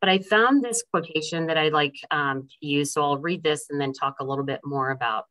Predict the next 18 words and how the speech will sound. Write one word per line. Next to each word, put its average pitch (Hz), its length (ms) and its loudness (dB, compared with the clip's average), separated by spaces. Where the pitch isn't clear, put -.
my 135 180 -6
method. - 460 -4
So 151 320 2
the 180 120 0
purpose 302 580 -2
of 180 260 4
media 160 560 0
analysis 143 840 -4
is 143 260 -2
not 143 460 2
to 180 140 -6
determine 143 800 0
whether 143 440 0
the 160 140 -2
media 156 340 -2
representations 139 1080 -6
are 131 360 4
empirically 165 600 -4